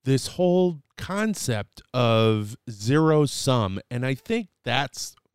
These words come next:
my biggest concern, is this zero sum environment that we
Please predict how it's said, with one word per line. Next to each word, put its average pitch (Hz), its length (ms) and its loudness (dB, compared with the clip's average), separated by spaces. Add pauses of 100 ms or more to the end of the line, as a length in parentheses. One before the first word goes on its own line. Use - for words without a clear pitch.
(140)
my 110 120 -4
biggest 113 720 -2 (400)
concern, 123 840 0 (600)
is 135 560 4 (320)
this 113 240 0
zero 131 640 2
sum 131 360 -2
environment 101 720 -2 (1500)
that 98 440 -2
we 104 460 -4